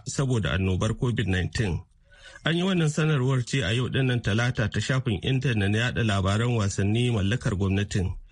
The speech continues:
Shafin ya ce an yanke wannan shawarar ce bayan wani taro na kwamitin wasan Olympic na Koriya ta Arewar a ranar ashirin da biyar ga watan Maris.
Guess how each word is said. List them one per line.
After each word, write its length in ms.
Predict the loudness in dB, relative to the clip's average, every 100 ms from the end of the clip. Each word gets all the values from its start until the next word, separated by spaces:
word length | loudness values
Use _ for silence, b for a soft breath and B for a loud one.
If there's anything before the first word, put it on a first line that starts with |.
| B B
Shafin 400 | -4 -2 0 0
ya 160 | 0 0
ce 160 | -2
an 160 | -2 0
yanke 280 | 0 0 0
wannan 220 | 0 2 2
shawarar 400 | 0 0 0 -2
ce 220 | 0 -2 0
bayan 240 | 0 2
wani 220 | 2 0
taro 340 | 0 0 2 2
na 240 | 2 0
kwamitin 480 | 0 0 0 0 0
wasan 320 | 0 0 0
Olympic 460 | 0 0 0 0 0
na 100 | 0
Koriya 320 | 0 0 0
ta 80 | 0 0
Arewar 480 | 0 2 2 0 0
a 240 | 0 0
ranar 280 | 0 0 0 -2
ashirin 540 | -2 0 2 2 2
da 100 | 0
biyar 480 | 0 2 2 2 0
ga 100 | 0
watan 300 | 0 0 0
Maris. 480 | 2 2 0 -2